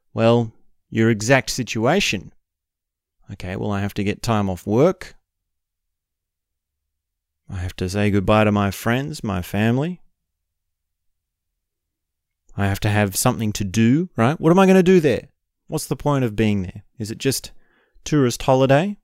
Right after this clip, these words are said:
or do I have an agenda? There needs to be some sort of motivation. And that limit, that thing of, well, why would I even think to go to the other side of the world,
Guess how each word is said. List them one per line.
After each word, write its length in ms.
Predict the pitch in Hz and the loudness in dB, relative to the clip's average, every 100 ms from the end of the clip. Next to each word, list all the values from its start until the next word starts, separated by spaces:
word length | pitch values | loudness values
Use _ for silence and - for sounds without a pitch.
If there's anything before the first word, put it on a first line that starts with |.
| _ - | _ -8
or 80 | |
do 100 | 101 | -4
I 100 | 98 | -2
have 160 | 104 113 | -2 -2
an 60 | 110 | -4
agenda? 600 | 98 113 117 107 90 - _ _ - - _ _ _ - - - _ _ _ _ _ _ _ _ _ _ _ _ _ _ - | -2 0 0 0 -2 -6 _ _ -20 -20 _ _ _ -20 -20 -20 _ _ _ _ _ _ _ _ _ _ _ _ _ _ -4
There 120 | 98 | 0
needs 360 | 113 139 139 | 4 4 2
to 80 | - | 0
be 120 | 131 | 0
some 260 | 120 139 127 | 0 0 0
sort 220 | - 127 | 0 0
of 100 | 104 | 0
motivation. 840 | 110 110 107 104 104 104 - - 127 _ _ _ _ _ _ _ _ _ _ _ _ _ _ _ _ _ _ _ _ _ _ _ _ _ _ _ _ _ _ _ _ _ _ _ - | 0 2 2 2 0 0 -4 -10 -18 _ _ _ _ _ _ _ _ _ _ _ _ _ _ _ _ _ _ _ _ _ _ _ _ _ _ _ _ _ _ _ _ _ _ _ 0
And 180 | 143 | 4
that 180 | 196 170 | 4 4
limit, 400 | 139 208 147 110 | 4 4 4 2
that 200 | 143 - | -2 -2
thing 280 | - 175 139 | -2 0 2
of, 220 | 123 127 | 2 2
well, 320 | 135 147 147 - | 2 2 2 -2
why 280 | 131 160 180 | 2 4 6
would 160 | 175 | 6
I 120 | 156 | 6
even 220 | 151 131 117 | 4 2 0
think 560 | - 208 185 - - - _ | 0 0 0 -8 -16 -18 _
to 120 | - 135 | -8 0
go 480 | 113 101 98 156 - | 0 2 0 -2 -4
to 100 | - | -4
the 120 | 113 110 | 0 0
other 140 | 104 | 0
side 300 | - 110 104 | -2 0 0
of 100 | 95 | -2
the 80 | 95 | -4
world, 480 | 92 95 131 156 | -4 -2 -4 -4